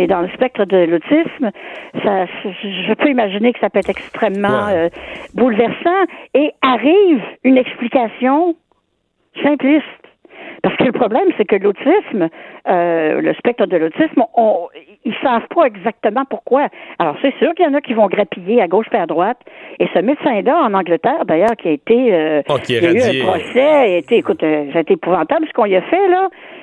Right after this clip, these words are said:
Speaker 1: Euh, ben lui, il, il avait, il était en train de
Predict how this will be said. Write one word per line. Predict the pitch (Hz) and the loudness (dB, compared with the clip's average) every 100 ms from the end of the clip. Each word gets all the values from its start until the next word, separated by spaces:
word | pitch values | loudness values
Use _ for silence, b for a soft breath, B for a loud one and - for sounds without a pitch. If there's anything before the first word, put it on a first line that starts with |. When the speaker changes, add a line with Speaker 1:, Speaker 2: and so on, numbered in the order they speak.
| B - | B 0
Speaker 1:
Euh, | 185 175 175 170 165 160 156 151 147 151 147 - 156 | 2 2 2 2 2 2 2 2 2 0 -4 -8 -6
ben | 151 170 | -2 0
lui, | 220 415 320 202 - | 4 4 4 -2 -8
il, | 214 - - | -10 -6 -2
il | 220 233 | 0 2
avait, | 208 180 277 381 427 - | 0 0 2 4 2 2
il | 214 | 0
était | - 320 | 0 -2
en | - | 0
train | 330 | 0
de | 294 | 0